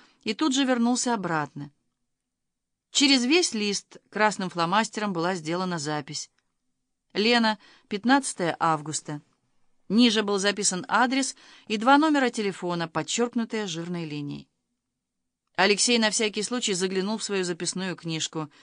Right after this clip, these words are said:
Действительно, один из номеров соответствовал домашнему телефону Гангутов. Он знал его наизусть, тайком списав с Лениной записки, адресованные Эльвире Андреевне перед отъездом. Сделать это открыто он не решился.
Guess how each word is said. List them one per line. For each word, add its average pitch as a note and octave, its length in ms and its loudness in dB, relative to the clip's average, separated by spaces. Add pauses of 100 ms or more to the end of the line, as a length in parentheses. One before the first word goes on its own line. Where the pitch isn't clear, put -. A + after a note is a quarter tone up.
(600)
Действительно, F3 840 -2 (260)
один A#3+ 300 2
из B3+ 100 2
номеров B3+ 400 2
соответствовал A3+ 680 0
домашнему G3 580 0
телефону F3 500 -6
Гангутов. D3 580 -4 (540)
Он G#3 160 0
знал A#3+ 240 6
его A3+ 220 0
наизусть, A3+ 600 -2 (300)
тайком F#3 400 2
списав F#3+ 480 -2
с - 60 -6
Лениной F#3+ 440 -2 (220)
записки, G3+ 540 0
адресованные F#3+ 680 -2
Эльвире F#3+ 360 0
Андреевне G3+ 480 0
перед F#3 240 -4
отъездом. D3+ 580 -8 (800)
Сделать G#3+ 440 2
это G#3 220 2
открыто A#3 420 -2
он G3 140 -2
не F#3+ 80 0
решился. F#3 640 -2